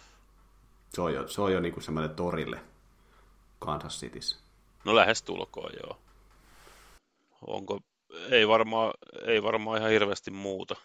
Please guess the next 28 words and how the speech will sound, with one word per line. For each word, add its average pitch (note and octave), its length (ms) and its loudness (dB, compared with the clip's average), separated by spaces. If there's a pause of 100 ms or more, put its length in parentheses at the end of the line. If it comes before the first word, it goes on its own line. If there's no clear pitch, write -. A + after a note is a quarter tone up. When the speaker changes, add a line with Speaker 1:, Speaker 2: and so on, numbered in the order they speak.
(240)
Speaker 2:
Onko G#2+ 220 0
mitään A2 300 4
hot-, G#2 260 0
Speaker 1:
Ei. C3 140 4
Speaker 2:
onko F#2 120 4
mitään A2 240 0
hotteikkeja? - 680 -4 (1120)
Speaker 1:
No, F2+ 100 -2
Chapman F#2 520 2
ei C#2+ 120 -4
pelaa C2 300 0
koko - 260 -12
kautta - 400 -12 (120)
tuolla - 240 -14 (180)
Royalsissa, - 460 -16
mut - 160 -16
se D#2+ 140 -4
nyt D2 180 -8
ei B1+ 80 -6
ole - 80 -8
varmaan D2+ 260 -2
mikään D2+ 280 -6
hotteikki. - 500 -16 (2250)
Speaker 2:
No B2 60 -4
se C3 120 4
ei, G#2+ 180 6 (100)
no D3 120 0
joo. F#2 360 4